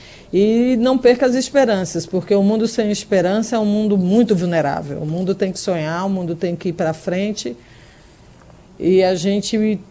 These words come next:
tenta que o mundo saia um pouco melhor dessa crise e que aprenda as lições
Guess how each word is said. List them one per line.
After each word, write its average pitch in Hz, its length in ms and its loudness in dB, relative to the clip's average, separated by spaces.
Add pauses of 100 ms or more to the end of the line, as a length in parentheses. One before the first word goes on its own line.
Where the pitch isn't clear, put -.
(140)
tenta 226 500 4
que 247 200 0
o 240 80 4
mundo 226 300 4
saia 226 320 2
um 226 60 0
pouco 240 280 2
melhor 208 440 6
dessa 202 320 2
crise 220 420 2
e - 20 -4
que 262 120 0
aprenda 233 460 2
as 233 100 4
lições 214 800 -2